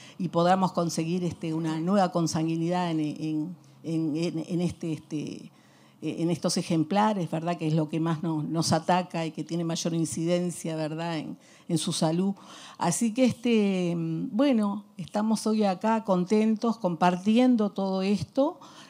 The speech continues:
y diciéndoles que se acerquen y que conozcan este proyecto en la estación de crías, que aquí hay mucho trabajo, es la población más grande del mundo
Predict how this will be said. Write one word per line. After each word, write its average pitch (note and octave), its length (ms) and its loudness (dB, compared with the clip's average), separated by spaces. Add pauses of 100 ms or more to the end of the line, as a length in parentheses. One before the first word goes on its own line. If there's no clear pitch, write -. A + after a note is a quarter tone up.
(120)
y G3 380 2
diciéndoles A#3 600 2
que A#3 100 -2
se G#3+ 140 0
acerquen F#3+ 760 2
y F3 120 -6
que F3+ 120 -4
conozcan F#3 480 2
este D#3+ 180 -4
proyecto D#3+ 760 -4
en E3 80 -4
la F3 80 -2
estación E3+ 340 -2
de D#3+ 100 0
crías, D#3+ 420 -4
que - 100 -10
aquí E3+ 160 -4
hay G#3+ 80 4
mucho G#3+ 300 2
trabajo, F3+ 680 0 (340)
es F#3 120 0
la F#3+ 140 4
población F#3+ 440 2
más G#3+ 180 4
grande A3 300 2
del E3+ 160 0
mundo G#3+ 640 2